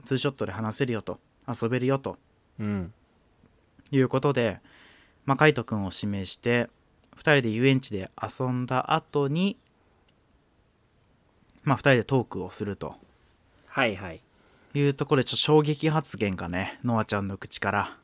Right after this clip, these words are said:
Speaker 2: ノアちゃん。
Speaker 1: はい。あのー、カイトくんに好きって気持ちはもうないと。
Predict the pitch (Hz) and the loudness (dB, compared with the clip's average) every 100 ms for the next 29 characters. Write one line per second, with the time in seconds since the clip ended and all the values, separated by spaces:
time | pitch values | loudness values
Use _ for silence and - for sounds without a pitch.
0 | _ _ _ _ - _ _ _ _ 104 | _ _ _ _ -20 _ _ _ _ -4
1 | 101 98 107 104 104 101 98 - - _ | -4 -2 0 0 2 0 -2 -6 -14 _
2 | _ - 117 110 101 - _ _ _ _ | _ -4 0 2 0 -6 _ _ _ _
3 | _ - 110 104 104 101 98 98 98 98 | _ -10 -8 -6 -6 -6 -6 -8 -6 -8
4 | - _ _ _ - - - _ _ _ | -10 _ _ _ -18 -18 -20 _ _ _
5 | _ _ _ _ _ - 185 180 151 135 | _ _ _ _ _ -4 0 2 0 2
6 | 120 113 - 170 - 127 - 120 117 - | 4 4 2 0 -2 -4 0 0 2 2
7 | 120 123 117 104 117 113 87 | 4 4 2 4 4 2 -4